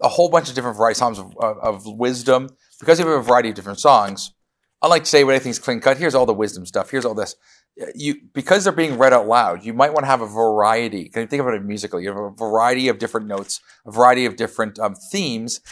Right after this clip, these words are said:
that are built into one book. That, and if you read them, you know, in order, it creates a pathway of thought, uh, or a, a pathway of meditating on them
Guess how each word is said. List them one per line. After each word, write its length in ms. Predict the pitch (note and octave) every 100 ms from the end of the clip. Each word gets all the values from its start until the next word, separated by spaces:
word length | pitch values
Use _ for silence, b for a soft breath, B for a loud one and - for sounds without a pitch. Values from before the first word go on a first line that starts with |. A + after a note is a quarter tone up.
| B -
that 100 | C3+
are 80 |
built 280 | B2+ D#3 D3
into 260 | C3 - C3
one 360 | G#2+ A2+ A2+ G2
book. 500 | - A#2+ G2+ - - b b -
That, 200 | C3 B2+ _ _ -
and 140 | C3
if 120 | C3 C3
you 100 | B2
read 320 | D3 G3+ F3+
them, 300 | E3 D3 C3+ C#3+
you 60 |
know, 280 | A#2+ A2+ A#2 _ _ -
in 120 | B2+
order, 540 | - G3 C#3+ A2+ A#2 -
it 200 | A#2+ -
creates 260 | - D#3 D3+
a 60 |
pathway 680 | - - C3+ C#3 - C3 B2+
of 100 | G#2
thought, 540 | - A2+ G2 - - - _ _ _ -
uh, 140 | B2 A#2+
or 360 | A2+ A2 G#2+ -
a, 120 | A#2
a 40 |
pathway 440 | - C3 C3+ C3 B2
of 120 | G#2
meditating 560 | A2+ A2 - A2 G#2
on 240 | G#2+ A#2 G#2+
them 220 | F#2